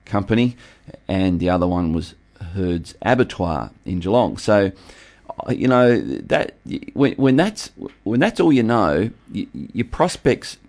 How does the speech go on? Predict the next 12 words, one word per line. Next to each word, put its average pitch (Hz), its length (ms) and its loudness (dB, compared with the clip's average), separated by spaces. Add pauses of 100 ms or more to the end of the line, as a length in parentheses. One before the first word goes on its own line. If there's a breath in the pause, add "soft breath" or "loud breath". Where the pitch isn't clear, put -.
(140)
don't 127 340 4
look 98 460 0 (220)
all 110 180 2
that - 240 -2
bright. 98 440 -2 (680 soft breath)
But 123 140 0
something 156 400 2
happened 123 380 -2
in 92 80 -2
my 104 240 2
life 90 500 -4
when 101 600 -2